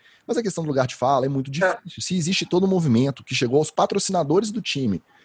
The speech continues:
falando que deveria mudar o nome do time, como que a gente vai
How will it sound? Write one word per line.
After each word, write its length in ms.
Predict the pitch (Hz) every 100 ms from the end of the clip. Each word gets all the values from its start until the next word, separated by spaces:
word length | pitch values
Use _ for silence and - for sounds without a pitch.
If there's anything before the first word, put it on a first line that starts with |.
| _
falando 440 | - 147 131 165 139
que 100 | 127
deveria 500 | 139 127 123 170 220
mudar 440 | 196 127 123 151
o 120 | 156 127
nome 200 | 131 131
do 80 |
time, 360 | 107 - 175 104 -
como 200 | 139 175
que 60 | 180
a 40 |
gente 180 | 156 143
vai 480 | 131 127 113 95